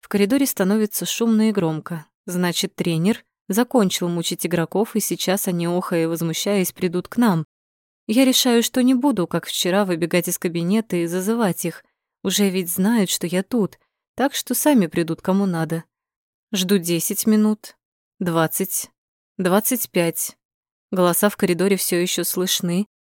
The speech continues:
но ко мне никто даже не стучится. «Привет!»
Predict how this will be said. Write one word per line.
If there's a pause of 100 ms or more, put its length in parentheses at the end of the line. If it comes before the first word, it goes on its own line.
(220)
но
ко
мне
никто
даже
не
стучится. (840)
«Привет!»